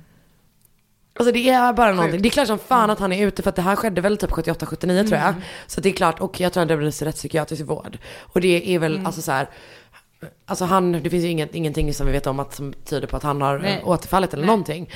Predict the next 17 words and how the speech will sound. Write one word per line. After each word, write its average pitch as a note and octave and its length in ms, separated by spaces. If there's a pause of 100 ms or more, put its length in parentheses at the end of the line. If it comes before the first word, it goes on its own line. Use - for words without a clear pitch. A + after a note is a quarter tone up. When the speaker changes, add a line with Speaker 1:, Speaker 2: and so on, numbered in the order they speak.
(260)
Speaker 1:
Men F3+ 120
det F3 100
är D#3 220
ju D3+ 120
bara C3+ 240
något, C3 440
eh, C3 400
Speaker 2:
Så A#3+ 120
obehagligt G#3 460
Speaker 1:
så G3 100
Speaker 2:
ändå. F#3+ 80
Speaker 1:
spännande, G#3 540
Speaker 2:
Mm. G3+ 160
Speaker 1:
liksom. F#3 200
Ja, E3+ 340
ja, F#3+ 160
verkligen. F3+ 400